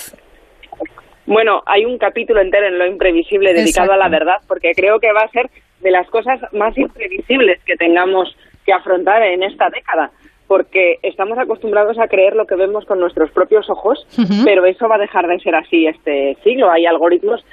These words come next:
Speaker 1: expertos en, en hacer que parezca algo que no es,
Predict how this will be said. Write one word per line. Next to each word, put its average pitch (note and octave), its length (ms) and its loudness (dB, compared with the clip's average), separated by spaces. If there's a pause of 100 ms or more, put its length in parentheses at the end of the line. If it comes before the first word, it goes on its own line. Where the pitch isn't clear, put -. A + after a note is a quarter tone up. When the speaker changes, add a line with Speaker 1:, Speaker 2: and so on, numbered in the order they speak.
(220)
Speaker 1:
expertos F#3+ 760 -2
en, F#3 380 -2
en E3 340 2
hacer F3 460 0
que G3 120 0
parezca F3+ 460 -2
algo G3+ 300 -2 (460)
que G3 100 2
no E3+ 160 0
es, D#4 180 2